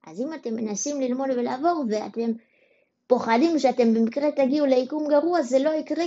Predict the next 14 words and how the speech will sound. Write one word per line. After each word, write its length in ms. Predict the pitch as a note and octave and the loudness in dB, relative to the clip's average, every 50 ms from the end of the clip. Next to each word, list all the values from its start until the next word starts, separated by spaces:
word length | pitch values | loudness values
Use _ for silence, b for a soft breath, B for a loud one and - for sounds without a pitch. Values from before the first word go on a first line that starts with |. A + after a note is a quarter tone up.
| E4 | -4
כי 120 | - - C4+ | -4 -4 -2
הוא 140 | C4 B3+ | -2 -2
לא 100 | C4 D4+ | -2 -2
יאפשר 520 | E4 F#4 F#4 F4 D4+ B3+ - - - D4+ D4+ D4+ D4+ D4 | -2 0 0 -2 -2 -4 -6 -8 -10 -8 -8 -6 -6 -6
לכם 260 | C4+ C4+ C4 A#3+ A#3+ | -6 -4 -4 -4 -4
את 120 | A#3+ - B3 | -4 -4 -4
המעבר 520 | A#3 A#3 A#3+ A#3+ B3+ B3+ C4+ C#4 F#4 G4+ G4+ F#4+ - _ _ _ _ _ _ _ _ - | -4 -2 -2 -4 -4 -4 -2 0 0 0 -2 -4 -10 _ _ _ _ _ _ _ _ -2
אם 120 | B3+ C#4 D#4 | -2 0 0
הוא 100 | F4 E4+ | 2 2
יחשוב 480 | D#4+ C#4+ C4+ - - - E4 E4 E4 | 2 0 0 -2 -2 -2 0 0 0
שזה 260 | C#4 C4 C4+ B3+ A#3 C4 | 0 2 2 2 4 4
יהיה 180 | B3 B3 B3 | 2 2 2
לכם 320 | A#3+ A#3 - - A3+ A3 G#3+ | 0 -2 -4 -6 -6 -4 -4
מסוכן. 440 | G#3 - - G#3 - - - - | -6 -6 -8 -10 -12 -12 -14 -16